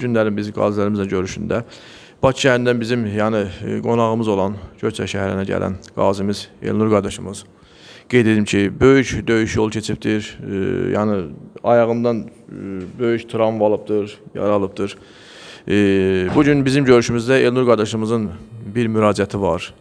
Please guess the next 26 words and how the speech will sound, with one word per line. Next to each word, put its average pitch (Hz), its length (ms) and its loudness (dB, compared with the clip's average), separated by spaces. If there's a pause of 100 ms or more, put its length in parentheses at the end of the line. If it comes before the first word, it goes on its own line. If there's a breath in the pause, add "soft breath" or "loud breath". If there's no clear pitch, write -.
(140)
Yəni, 104 160 -4
o 110 100 4
Suraxanı 123 480 4
rayonunda 87 320 0
yaşayır. 98 440 -2
E, 92 60 -4
onun 117 200 -2
müraciəti 107 320 0
əsas 107 160 -4
Suraxanı 110 420 0
rayonu 101 240 0
icra 104 220 -2
hakiminə 90 440 -6
ünvanlanır. 92 520 -4 (500 loud breath)
Və 123 120 4
buyursun, 147 400 6 (340 loud breath)
o 139 140 8 (100)
öz 131 160 4
müraciətini 120 640 0
desin. 120 380 -4
Biz 113 140 -2
də 117 40 2
Yeni 117 240 0
İctimai 113 200 0
Şurası 113 280 0
olaraq 107 300 2